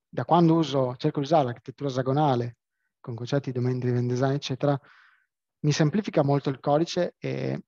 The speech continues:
mi aiuta molto a renderlo più leggibile, più testabile, e la mia vita riven-,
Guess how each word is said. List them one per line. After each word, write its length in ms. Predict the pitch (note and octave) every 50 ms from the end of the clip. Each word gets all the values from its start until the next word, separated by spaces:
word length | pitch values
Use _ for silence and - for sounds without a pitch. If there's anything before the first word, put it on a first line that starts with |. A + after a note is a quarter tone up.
| _ _ _ _
mi 100 | - D3
aiuta 260 | C#3 E3 F3 - D#3
molto 380 | D3 D3+ D#3+ E3 E3+ - D#3+ C#3
a 280 | B2+ B2 B2 B2 - _
renderlo 340 | - C3 C3+ C#3 C3+ C3 A#2+
più 160 | A#2 - -
leggibile, 720 | C3+ C3+ B2 A#2+ B2+ D3 E3+ D#3+ E3 F3+ F#3 G3 F#3+ - _
più 140 | - C3 -
testabile, 800 | - B2+ - - - D#3 D3+ D#3 D3+ D3+ D#3+ E3+ F3 F3 F3 - _ _ _ _ _ _ _ _ _
e 420 | - C3 B2+ B2+ - - - _ _ _ _ _ _
la 120 | - B2
mia 120 | B2 B2+
vita 260 | B2 C#3 - - C3+ A#2+
riven-, 300 | A#2 B2 B2+ A#2+ A#2+